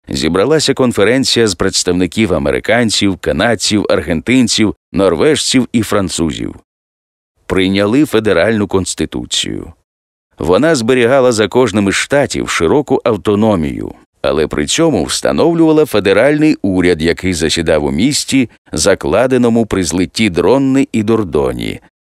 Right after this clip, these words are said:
саме там, де ми вперше вбили тигрозавра. Це Юніон. Двісті квадратних кілометрів стали федеральною землею. Було складно переконати американців у непорушності права Сві на їхні землі.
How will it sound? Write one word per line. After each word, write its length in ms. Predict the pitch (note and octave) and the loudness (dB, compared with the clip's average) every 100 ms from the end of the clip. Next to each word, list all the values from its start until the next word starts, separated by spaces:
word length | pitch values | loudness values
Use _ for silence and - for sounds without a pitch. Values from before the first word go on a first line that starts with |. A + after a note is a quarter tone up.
| _ _ | _ _
саме 400 | - - C3+ C3+ | -6 -2 0 0
там, 380 | - - F2 C#2+ | 0 -2 -2 -2
де 100 | C2+ | -4
ми 120 | C#2 | -6
вперше 600 | C2+ C2+ G#2 D3 C3 - | -8 -4 0 0 0 -2
вбили 480 | A#2 D#2 F#2 G#2+ G2 | -2 -2 -2 0 -2
тигрозавра. 920 | F2 F#2 D2 D#2+ C#2+ A#1+ A1 G1+ G1+ - _ _ _ | -2 -2 -2 -4 -4 -4 -4 -8 -14 -18 _ _ _
Це 460 | - G2 A#2 C#3+ C#3+ _ | -6 0 0 0 -4 _
Юніон. 680 | - D2 G#2+ A#3 C2+ G#1 G1+ - _ _ _ _ | -12 -2 0 0 -2 -6 -10 -16 _ _ _ _
Двісті 520 | - D#2 C#3 D#3 - | -6 -2 0 0 -2
квадратних 600 | B2 G#2+ F#2 A2+ G#2+ F#2+ | 0 0 2 0 0 -4
кілометрів 720 | - C2+ A#1+ D2+ B2 G#2 A2 G2 - - | -2 -2 0 0 0 0 -2 -4 -12 -10
стали 400 | - C3 D3 C#3 | -4 0 2 2
федеральною 680 | A#2 A2 A2+ B2 G#2+ G#2+ G#2 | 2 2 2 2 2 0 0
землею. 640 | F2 E2 D2 C#2 - - _ _ _ _ _ - | 0 0 0 -2 -4 -12 _ _ _ _ _ -14
Було 360 | - F2 C3 D#3+ | -2 0 2 0
складно 600 | - D3 D3+ A2+ F#2+ E2+ | 0 0 2 2 0 0
переконати 680 | E2+ E2+ F#2 F2 D#2+ E2 | 0 0 0 0 0 0
американців 840 | D2+ D2 E2 E2 C#3 C3+ - B2 A2+ | 0 0 -2 0 0 0 0 0 2
у 80 | B2 | 2
непорушності 880 | A2+ G#2+ C3 C#3 - F#2 E2+ - F#2 | 2 2 2 2 2 -2 -2 -2 -4
права 360 | - E2+ D#2+ | -2 0 0
Сві 460 | C#2+ - E2+ F2+ C3 | 0 -2 -2 -2 -2
на 120 | A#2 | -2
їхні 460 | F#2 D2+ D#2 D#2+ D2+ | -2 -4 -6 -6 -6
землі. 560 | C2+ G#1 G1+ G1+ G1+ | -4 -4 -6 -10 -12